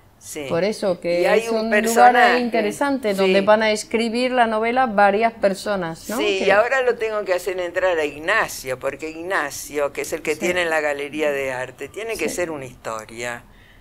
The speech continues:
Speaker 2: Ajá.
Speaker 1: Porque ¿de dónde, lo, dónde salió Ignacio? Lo tienen que conocer, tiene que tener una, una relación anterior.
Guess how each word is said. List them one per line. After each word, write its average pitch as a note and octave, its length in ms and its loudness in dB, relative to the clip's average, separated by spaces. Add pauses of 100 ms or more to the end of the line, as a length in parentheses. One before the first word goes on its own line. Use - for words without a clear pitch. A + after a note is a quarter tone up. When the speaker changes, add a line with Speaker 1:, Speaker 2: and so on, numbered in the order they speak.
(320)
Speaker 2:
Ajá. E3+ 380 -12 (360)
Speaker 1:
Porque C3+ 280 -2
¿de D#3+ 80 4
dónde, G3+ 180 6
lo, F#3+ 100 8
dónde F3 380 4
salió D3 360 0
Ignacio? A#2 640 -10
Lo A2+ 160 -10
tienen C#3+ 320 -8
que B2 140 -2
conocer, A2+ 560 0
tiene B2+ 280 -12
que B2 120 -10
tener B2+ 380 -10
una, A2+ 420 -12 (560)
una C3 240 -6
relación A#2+ 540 0 (280)
anterior. A#2+ 640 0